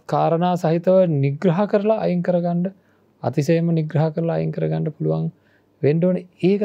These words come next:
තමයි මේ ධර්මය තුළ තියෙන නායකත්වයේ ලක්ෂණ. ඉතින් ඒ සඳහා තමන්ගේ පැත්තෙන්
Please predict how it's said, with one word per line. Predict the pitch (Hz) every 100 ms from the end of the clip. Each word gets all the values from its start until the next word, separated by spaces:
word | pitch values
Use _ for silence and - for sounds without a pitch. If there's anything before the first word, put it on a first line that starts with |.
| 202
තමයි | 185 190 202 190
මේ | 170 185
ධර්මය | 175 160 165 180
තුළ | 180 185
තියෙන | 180 175
නායකත්වයේ | 165 160 160 165 - 160
ලක්ෂණ. | 151 - 151
ඉතින් | 139 147
ඒ | 131
සඳහා | 139 160 147 165 123 208 - _ _ _ _ _ _ _ _ _ -
තමන්ගේ | - 139 160 185 196 208 202
පැත්තෙන් | 143 139 - 170